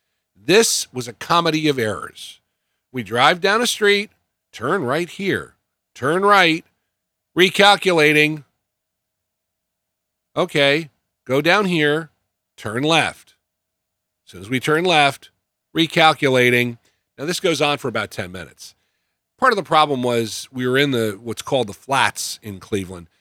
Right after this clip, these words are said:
and there were a lot of cl-, streets that were closed. They're doing a lot of construction down there.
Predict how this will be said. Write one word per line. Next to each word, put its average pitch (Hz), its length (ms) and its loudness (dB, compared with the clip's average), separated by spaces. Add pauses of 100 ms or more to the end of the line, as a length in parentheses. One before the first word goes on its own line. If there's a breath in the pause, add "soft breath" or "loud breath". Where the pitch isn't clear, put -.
(160)
and 123 140 -8
there 131 100 0
were 135 60 0
a 135 60 2
lot 143 300 2
of 127 260 -6
cl-, - 180 -20
streets - 340 -4
that 110 80 -10
were 107 100 -14
closed. 151 420 2
They're 143 60 -10
doing 185 200 0
a 156 40 0
lot 147 160 4
of 139 60 -4
construction 90 560 -10
down 69 240 -20
there. - 180 -20